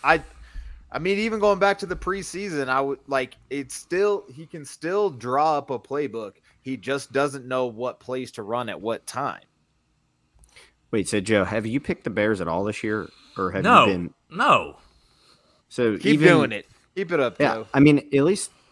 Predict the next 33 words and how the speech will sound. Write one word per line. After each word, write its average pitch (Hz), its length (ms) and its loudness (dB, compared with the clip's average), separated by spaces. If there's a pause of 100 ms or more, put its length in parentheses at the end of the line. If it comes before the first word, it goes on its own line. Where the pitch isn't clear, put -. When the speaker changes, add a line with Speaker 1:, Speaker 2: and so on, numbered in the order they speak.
(140)
Speaker 2:
I 113 60 -8
think 294 240 0
I'm, 113 300 0 (680)
I 120 40 -16
think 175 200 -2
I'm, 110 120 -2 (760)
I - 40 -20
think 185 160 -4
Chris - 280 -2
and 107 100 -2
I 101 100 -4
are 98 60 -4
both, 113 360 -2
uh, 92 340 -4 (800)
undefeated. 120 680 -4 (260)
No, 110 180 -2
we 98 140 -2
lo-, 120 180 0
we, 127 180 -6 (100)
we 120 80 -4
picked - 240 -6
the 92 60 -8
Brown, 95 460 -6
we 110 100 -6
picked - 220 -4
the 101 80 -4
Bears 101 260 0
in 95 60 -10
the 80 80 -8
Browns 92 360 -4
game. 87 220 -10
I 90 60 -8
think 92 320 -12